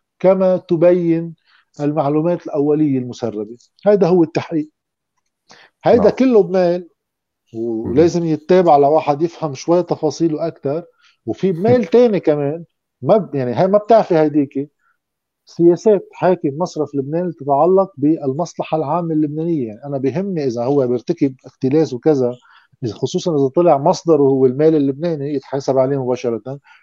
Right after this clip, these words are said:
Speaker 1: ونخلي عين كمان على السياسات المالية والنقدية ومن تستهدف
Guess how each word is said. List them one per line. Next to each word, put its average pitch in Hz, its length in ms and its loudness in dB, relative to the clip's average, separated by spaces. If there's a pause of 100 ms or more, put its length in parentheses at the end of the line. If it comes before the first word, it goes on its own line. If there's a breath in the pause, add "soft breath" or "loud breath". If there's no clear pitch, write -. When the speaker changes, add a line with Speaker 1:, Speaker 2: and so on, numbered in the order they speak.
(100)
Speaker 1:
ونخلي 175 540 0
عين 165 520 -2
كمان 131 300 -8
على 127 140 -4
السياسات 127 640 -4
المالية 160 420 0
والنقدية 135 580 -2
ومن 185 340 0
تستهدف 175 720 -2